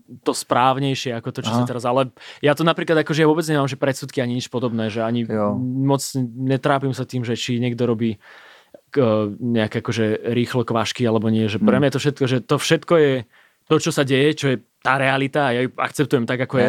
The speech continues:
Speaker 1: je. Že, čiže ne-, nesnažím sa nejak zase hľadať, že čo je to správne alebo zlé, lebo toto mi vlastne dosť vadí, taký prístup.
Speaker 2: No,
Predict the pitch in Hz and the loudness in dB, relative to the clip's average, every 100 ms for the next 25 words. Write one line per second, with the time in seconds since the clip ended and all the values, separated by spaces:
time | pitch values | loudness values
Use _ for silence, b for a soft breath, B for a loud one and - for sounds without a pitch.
0 | 147 123 120 107 135 127 143 147 151 180 | 0 -4 -6 -2 -2 2 2 4 2 2
1 | 151 139 135 127 123 127 120 123 120 123 | 0 0 0 0 -4 -4 -2 0 -2 -4
2 | - 127 120 120 - 120 117 117 113 117 | -6 -6 -6 -8 -4 -2 0 -2 -4 -2
3 | 120 117 110 127 139 131 127 - 131 123 | 0 0 -2 -4 -2 0 0 -2 -2 -2
4 | 117 120 123 160 - 147 139 127 - 104 | 0 -2 0 0 0 0 0 0 0 0
5 | 101 | 0